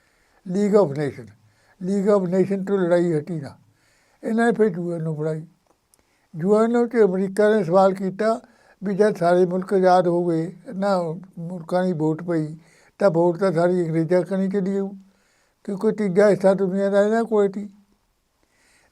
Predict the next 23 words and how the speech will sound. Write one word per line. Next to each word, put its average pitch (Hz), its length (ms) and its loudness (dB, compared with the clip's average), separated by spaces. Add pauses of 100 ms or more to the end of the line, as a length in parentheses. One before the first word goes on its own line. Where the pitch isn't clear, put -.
ਤਾਂ 226 360 6
ਅਮਰੀਕਾ 226 460 4
ਨੇ 240 200 8
ਸਵਾਲ 196 340 4
ਪੁੱਟ 202 280 -2
ਅੱਪ 190 140 0
ਕੀਤਾ 190 340 -4
ਵੀ 220 220 -4 (420)
ਹਰ 233 260 4
ਮੁਲਕ 214 320 -4
ਨੂੰ 214 180 0
ਆਜ਼ਾਦ 165 340 2
ਕਰੋ, 240 460 -2
ਫੁੱਲ 226 220 6
ਆਜ਼ਾਦ 180 340 4
ਕਰੋ, 185 240 0
ਕਿਸੇ 190 300 0
ਮੁਲਕ 180 240 -4
ਦਾ 175 160 2
ਰਾਜ 151 260 0
ਨਾ 143 120 -4
ਹੋਵੇ 131 240 -4
ਉੱਥੇ। 127 240 -12